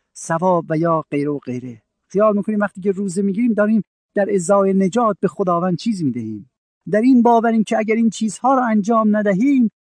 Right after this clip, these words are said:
خدا در عوض به ما ترحم نخواهد کرد و ایمان را اصلاً به حساب نمی‌آوریم. ولی دوستان عزیز، خداوند فقیر و محتاج نیست. خداوند نیازی به اعمال ما ندارد و اعمال ما هم هیچ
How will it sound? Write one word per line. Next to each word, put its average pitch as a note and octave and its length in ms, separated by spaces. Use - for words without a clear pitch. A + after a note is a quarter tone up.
خدا B3+ 420
در G#3+ 200
عوض G#3+ 260
به G#3 120
ما A3 180
ترحم G3+ 580
نخواهد F#3+ 420
کرد D#3+ 280
و F#3 80
ایمان G3+ 460
را G3+ 160
اصلاً F#3+ 380
به F3+ 140
حساب E3 560
نمی‌آوریم. A2+ 720
ولی A3+ 140
دوستان A#3+ 380
عزیز، F#3+ 480
خداوند G3+ 640
فقیر G3+ 460
و G#3 60
محتاج G3 640
نیست. A3+ 380
خداوند A3 500
نیازی B3+ 500
به A3+ 140
اعمال A3 540
ما G#3 200
ندارد G3+ 460
و F#3+ 40
اعمال G3 600
ما A3 220
هم G3+ 180
هیچ D4+ 340